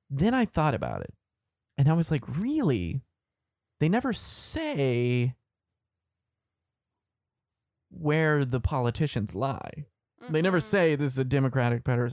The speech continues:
Speaker 1: president, this is a Republican president.
Speaker 2: Mm-mm.
Speaker 1: They never say this president is corrupt because of A or B. They just
Speaker 2: Mm-mm.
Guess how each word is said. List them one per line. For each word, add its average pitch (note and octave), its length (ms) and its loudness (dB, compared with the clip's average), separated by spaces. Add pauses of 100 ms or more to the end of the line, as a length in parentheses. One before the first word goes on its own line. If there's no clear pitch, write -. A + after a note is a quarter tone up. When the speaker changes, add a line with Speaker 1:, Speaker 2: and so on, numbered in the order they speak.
(140)
Speaker 1:
president, A#2+ 360 0
this A2 80 -4
is F2 40 -6
a E2 80 -4
Republican E2+ 480 -4
president. C#2 340 -8
Speaker 2:
Mm-mm. A#3+ 500 -14
Speaker 1:
They C3+ 80 0
never C#3+ 200 2
say C#3 800 0 (800)
this D3+ 180 -2
president C#3 440 2
is B2 140 -2
corrupt B2+ 520 0
because A#2 340 0
of A2+ 240 0
A G2 220 -2
or F#2 140 -4
B. C2 300 -10
They F#2+ 140 -4
just A2 380 -8
Speaker 2:
Mm-mm. - 240 -14